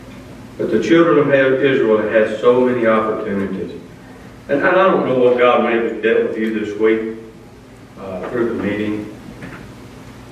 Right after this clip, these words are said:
Maybe He's dealt with you about one issue or another in your life. Uh, maybe it's not anything wrong. Maybe God's just provoking you to do something for Him.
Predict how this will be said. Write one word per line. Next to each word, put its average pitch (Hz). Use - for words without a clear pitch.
Maybe 104
He's 104
dealt 110
with -
you 104
about 107
one 104
issue 104
or 98
another 101
in 98
your 95
life. 95
Uh, -
maybe 107
it's 113
not 123
anything 143
wrong. -
Maybe 110
God's 120
just -
provoking 113
you 131
to 131
do 143
something 147
for 123
Him. -